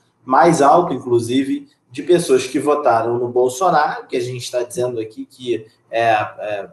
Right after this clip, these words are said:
promoveu fake news, adorado aí durante a eleição de dois mil e dezoito, que tinham, é, ensino superior, percentual mais alto que tinha ensino superior do que,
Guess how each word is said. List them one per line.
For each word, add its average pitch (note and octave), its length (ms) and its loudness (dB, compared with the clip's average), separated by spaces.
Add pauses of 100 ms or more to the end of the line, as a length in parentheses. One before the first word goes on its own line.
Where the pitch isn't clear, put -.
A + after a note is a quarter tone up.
(380)
promoveu A#2 500 2
fake C3 380 0
news, B2+ 500 4
adorado B2 420 2
aí A2+ 140 2
durante A2 320 -6
a A2 40 -2
eleição A2 340 -8
de G#2+ 80 -14
dois A#2 240 -2
mil A#2 100 -2
e A#2 60 -10
dezoito, G#2 520 -2
que - 140 -6
tinham, C3+ 560 0 (260)
é, D3+ 220 6
ensino C3+ 380 2
superior, E3+ 800 4
percentual B2+ 460 0
mais C3+ 240 4
alto C#3+ 240 2
que - 140 -20
tinha A#2+ 100 -8
ensino - 220 -14
superior D#3+ 540 -2
do F#3+ 180 0
que, E3+ 580 0